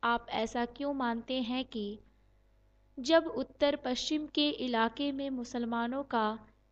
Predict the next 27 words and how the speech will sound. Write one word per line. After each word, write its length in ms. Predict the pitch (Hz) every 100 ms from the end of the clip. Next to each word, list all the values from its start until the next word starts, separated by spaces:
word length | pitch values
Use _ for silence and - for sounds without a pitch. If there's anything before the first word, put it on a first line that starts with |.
| _
स्वाधीन 800 | - 285 277 277 220 269 294 302
राज्य 540 | 285 233 240 214 254
बन 320 | 220 240 247
जाएगा, 680 | 233 220 233 269 247 220 226 - _ _ -
तो 160 | 285
किसी 440 | 285 269 254 262 240
दूसरे 500 | 226 226 - 277 294
को 360 | - 214 208 - - _ -
हम 300 | 269 262 269
अपने 380 | 233 - 240 254
ऊपर 720 | - 240 240 247 254 269 262
राज्य 420 | 240 240 240 254 269
करने 440 | 240 226 226 240
देंगे, 520 | 233 240 233 208 208 - _ _ _ _ _ _ _ _ _
क्योंकि 420 | 330 339 339 349
हिंदुओं 500 | 302 285 262 269 311
पर 200 | 320 302
राज 480 | 285 240 240 254 247 262
करने 380 | 240 233 277
से 360 | 294 254 226 233 -
पहले 380 | 240 240 233 240
उन्हें 380 | 226 220 254 269
हमारे 500 | 226 214 220 233 254
ऊपर 500 | - 220 220 208 226 _ _ _ _ -
कब्जा 440 | 269 220 285 285
करना 420 | 285 247 233 233
पड़ेगा। 680 | 240 - 214 214 214 214 214